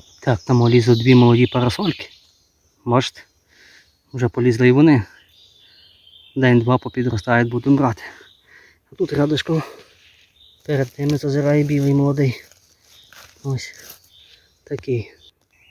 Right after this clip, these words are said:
О, дивіться який. О, вже як попав, то попав. О,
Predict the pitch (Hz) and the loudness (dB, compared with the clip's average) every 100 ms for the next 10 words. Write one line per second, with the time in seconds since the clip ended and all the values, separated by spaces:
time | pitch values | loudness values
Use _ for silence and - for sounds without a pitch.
0 | _ _ _ - - - 117 87 - - | _ _ _ -20 -20 -6 -6 -6 -16 -20
1 | - - - - _ - 120 117 - 107 | -20 -20 -20 -20 _ -6 -2 -2 -2 -10
2 | - 101 - - - - - _ _ _ | -8 -10 -10 -20 -20 -20 -20 _ _ _
3 | _ _ _ _ _ _ _ _ - 127 | _ _ _ _ _ _ _ _ -2 0
4 | 92 - - - - _ _ _ _ _ | -2 -6 -20 -20 -20 _ _ _ _ _
5 | _ _ _ - 151 156 143 131 139 - | _ _ _ -8 -2 2 0 0 -6 -2
6 | 139 - 123 135 123 127 123 107 - - | -2 -2 -4 -6 -2 0 0 -2 -6 -16
7 | - _ _ - - _ - - 131 120 | -20 _ _ -18 -18 _ -20 -6 0 0